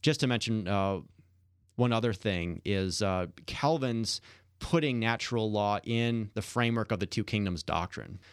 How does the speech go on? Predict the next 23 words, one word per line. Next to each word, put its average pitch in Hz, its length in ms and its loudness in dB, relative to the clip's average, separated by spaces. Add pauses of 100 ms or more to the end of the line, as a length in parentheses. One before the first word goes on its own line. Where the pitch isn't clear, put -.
(200)
is 120 120 0
something 104 380 0
that 92 260 2 (480)
you 135 160 0
don't 110 200 -2
find 98 600 0 (380)
medieval 98 320 2
figures 85 420 -2
doing. 87 520 -2
And 98 120 -2
I, 104 200 2
I, 117 200 0
it, - 220 -8
it 120 100 -2
seems 135 200 0
to 107 80 0
me 110 300 0
that 92 200 -2
that's 101 340 0
really 110 540 -2
important 95 600 -4
for 87 320 -4
how, 92 400 -2